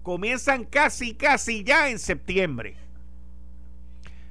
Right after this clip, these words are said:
Es irónico que hoy el secretario de Educación Federal, que vino a anunciar aquí con mucho, con mucho, con mucha alegría,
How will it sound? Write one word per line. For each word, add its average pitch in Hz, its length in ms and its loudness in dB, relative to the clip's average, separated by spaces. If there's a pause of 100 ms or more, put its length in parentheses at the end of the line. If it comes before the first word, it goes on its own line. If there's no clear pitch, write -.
(320)
Es 170 120 10
irónico 254 540 10
que 175 140 0
hoy 233 240 6
el 196 80 0
secretario 190 600 2
de 233 60 8
Educación 226 500 2
Federal, 190 600 4
que 147 160 2
vino 196 200 -2
a 240 40 0
anunciar 226 500 4
aquí 202 260 4
con 196 200 2
mucho, 208 580 4 (680)
con 220 160 -4
mucho, 208 580 2 (1700)
con 143 140 2
mucha 208 280 6
alegría, 156 760 2